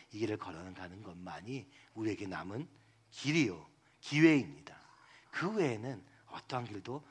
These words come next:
없게 되는 것을 보게 되는 것입니다. 왜냐? 애굽에서 나올 때부터 하나님은 이 가나안 땅에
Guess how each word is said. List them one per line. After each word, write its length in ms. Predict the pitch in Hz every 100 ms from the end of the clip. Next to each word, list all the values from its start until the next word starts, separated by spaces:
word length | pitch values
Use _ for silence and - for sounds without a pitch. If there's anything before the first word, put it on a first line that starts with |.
| -
없게 300 | - 101 139
되는 220 | 123 101
것을 280 | 80 - 98 110 - -
보게 340 | - 98 104 104
되는 240 | - 104 120
것입니다. 520 | 104 - - - - - _ - - - - -
왜냐? 420 | 113 120 113 95 -
애굽에서 420 | 95 113 123 110 127
나올 360 | 113 156 226
때부터 340 | 240 208 - 165
하나님은 520 | 165 143 113 107 110 - -
이 140 | 104 104
가나안 460 | - 95 95 87 87
땅에 320 | 85 85